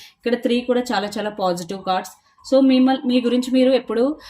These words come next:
స్టాండ్ తీసుకోవాలి, మీ గురించి మీరు ఫస్ట్ ఆలోచించుకోవాలి. Seven of Wands అంటే, ఆ, so, మీ గురించి మీరు స్టాండ్ తీసుకోండి, మీ, మీరు,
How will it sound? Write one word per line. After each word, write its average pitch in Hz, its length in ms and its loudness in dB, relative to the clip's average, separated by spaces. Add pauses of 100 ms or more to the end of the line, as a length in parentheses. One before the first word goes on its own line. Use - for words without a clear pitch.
(160)
స్టాండ్ 202 380 -4
తీసుకోవాలి, 175 600 -2
మీ 220 260 -2
గురించి 226 280 -2
మీరు 233 140 -4
ఫస్ట్ - 280 -8
ఆలోచించుకోవాలి. 180 680 -4
Seven 180 380 -4
of 175 140 -10
Wands 170 240 -2
అంటే, 170 220 -4 (520)
ఆ, 170 80 -4 (1300)
so, 254 160 2
మీ 240 120 2
గురించి 214 240 -4
మీరు 226 120 -6
స్టాండ్ 190 440 -4
తీసుకోండి, 226 480 -8
మీ, 220 140 -8 (480)
మీరు, 190 480 -4